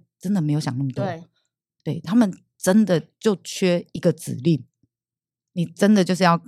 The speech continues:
Speaker 1: 清楚明白告诉他：
Speaker 2: 嗯。
Speaker 1: “亲爱的，我想要你这么做。”
Speaker 2: 嗯。
Speaker 1: 嗯，然后你也不用跟他说为什么，
Speaker 2: 对。
Speaker 1: 你们女生很爱解释，“我，因为我想要你做这个之后，你讲太多了，
Speaker 2: 不用。
Speaker 1: 他就会抓不到重点。”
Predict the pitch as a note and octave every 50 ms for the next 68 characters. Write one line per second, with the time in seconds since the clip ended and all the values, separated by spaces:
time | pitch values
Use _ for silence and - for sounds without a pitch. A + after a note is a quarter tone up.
0 | - _ _ _ _ - - - F#3 F#3 - D#3+ C3 C3+ C#3 D3 D3 C3+ C#3 -
1 | F3 D#3+ D#3 E3 D#3+ D3 D#3 D3 C#3+ C#3+ - _ - G#3 - - _ _ _ _
2 | _ _ _ - - G3 F3 E3+ D3+ - - - - - D3+ D#3 - - C3 C3
3 | D3 D3+ D3 C#3+ C3 A#2+ - - - B3+ B3 F3+ C#3+ - - - - - - A#3
4 | A#3 G#3+ F#3+ F3 F#3 - _ _ _ _ _ _ _ _ _ _ _ - D3+ -
5 | - - _ _ _ _ _ _ - E3 F3 C4 C4+ C4+ A3 - A3+ A#3+ A#3 C4+
6 | B3 B3+ A#3 B3 - - D4 B3 - - - D3 - - - - - _ _ -
7 | A3 C4+ E4+ C4+ F3 A3 C4 G3+ E3 F#3+ G3+ - E3 C#3 C3 - - - E3+ C#3
8 | - - _ _ _ - - - - C#4+ - - - - - - - F#4 G#4 G4+
9 | E4+ D4 E4+ - - C4 D4+ F4+ C#4+ A3 - F4 D#4 - F4+ D#4 C#4+ E4 D#4 A#3+
10 | G3+ G#3 F#3 F#3 F3+ - - F3 A3 G#3 F#3 - F3+ F3 F3 D3+ B2+ - _ _
11 | _ - A3 - B3 A#3+ A#3 A#3 A3+ G3 F#3+ F3 E3 - G3 D#3 C3+ - - _
12 | - - - D3 - - - -